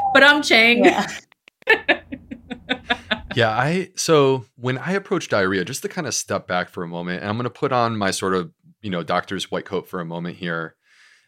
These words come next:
Speaker 3: And before, uh, I, I kind of feel like when we go into a doctor's office or a healthcare practitioner's office, potentially a dietitian's office,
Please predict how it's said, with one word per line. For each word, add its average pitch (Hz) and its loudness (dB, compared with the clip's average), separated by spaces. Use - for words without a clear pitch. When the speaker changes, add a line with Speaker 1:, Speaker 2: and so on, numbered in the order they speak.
Speaker 3:
And 98 -2
before, 180 -6
uh, 127 -8
I, 143 -6
I - -4
kind 202 -6
of 214 -14
feel 139 -2
like 104 -6
when 107 0
we 101 2
go 131 0
into 143 -4
a 107 -2
doctor's 95 -2
office 85 -6
or 95 4
a 92 -4
healthcare 98 -6
practitioner's 87 -8
office, 85 -10
potentially - -14
a - -14
dietitian's 82 -14
office, 80 -16